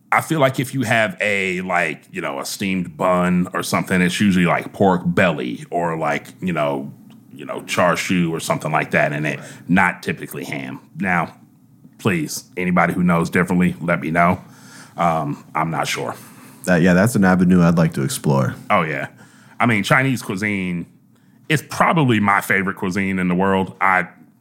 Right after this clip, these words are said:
Speaker 1: I love Chinese food so much. I love almost all aspects of it. Uh, you know, there's some textures that, you know, are hard for me to get with, you know, and, and,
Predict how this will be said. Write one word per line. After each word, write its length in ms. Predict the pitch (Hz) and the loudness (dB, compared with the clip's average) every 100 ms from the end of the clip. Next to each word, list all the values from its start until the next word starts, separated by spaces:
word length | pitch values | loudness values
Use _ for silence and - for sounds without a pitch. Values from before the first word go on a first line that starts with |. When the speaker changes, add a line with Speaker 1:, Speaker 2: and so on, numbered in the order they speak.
| _ _ _ - | _ _ _ -2
Speaker 1:
I 140 | 90 | -2
love 260 | 87 85 80 | 0 -4 -4
Chinese 340 | 90 82 87 | -4 -4 -6
food 260 | - 85 80 | -6 -8 -6
so 140 | 85 | -4
much. 260 | 87 85 - | -2 -2 -2
I 60 | 82 | -4
love 440 | 82 80 78 - - _ _ _ | -2 -4 -8 -14 -20 _ _ _
almost 300 | 90 85 78 | -4 -4 -6
all 240 | - 82 82 | -6 -4 0
aspects 440 | 82 85 90 80 | 0 0 -4 -2
of 140 | 90 90 | 0 2
it. 160 | 90 - - - - - | 0 -4 -20 -20 -8 0
Uh, 380 | 92 87 85 85 - | 2 4 0 -4 -4
you 120 | 131 | 0
know, 160 | 104 92 | 0 2
there's 220 | 127 120 | 2 2
some 180 | 175 127 | 2 2
textures 720 | - 113 - 120 110 104 - | 0 -4 -2 -2 0 -2 -2
that, 320 | 104 95 - 120 | 0 0 -2 -6
you 120 | 117 | -4
know, 220 | 87 87 - _ _ _ - - - | -2 -6 -10 _ _ _ -20 -20 -2
are 120 | 120 | 2
hard 240 | 113 110 104 | 6 4 4
for 80 | 107 | 0
me 140 | 104 | -2
to 100 | 98 | -2
get 220 | 92 98 | -2 -2
with, 300 | 92 101 98 | 0 -2 -2
you 80 | 98 | -2
know, 220 | 98 98 | 0 0
and, 260 | 95 90 87 | 0 -2 -2
and, 240 | 95 98 | -6 -10